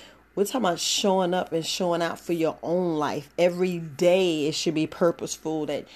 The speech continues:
you giving your body nutrients. Like right now, I'm drinking lime water.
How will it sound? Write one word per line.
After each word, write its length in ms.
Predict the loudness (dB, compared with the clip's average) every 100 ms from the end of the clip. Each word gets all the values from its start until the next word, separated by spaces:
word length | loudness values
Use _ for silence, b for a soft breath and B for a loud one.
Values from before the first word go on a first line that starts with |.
| B B -8
you 140 | -6
giving 340 | -2 0 0
your 120 | -2 0
body 320 | 2 2 0
nutrients. 600 | -2 -2 -2 -4 -6 -6
Like 180 | -8 -4
right 240 | -4 -4
now, 240 | -4 -6
I'm 160 | -6 -6
drinking 320 | -4 -4 -4
lime 540 | -4 -4 -4 -4 -4 -4
water. 360 | -4 -6 -6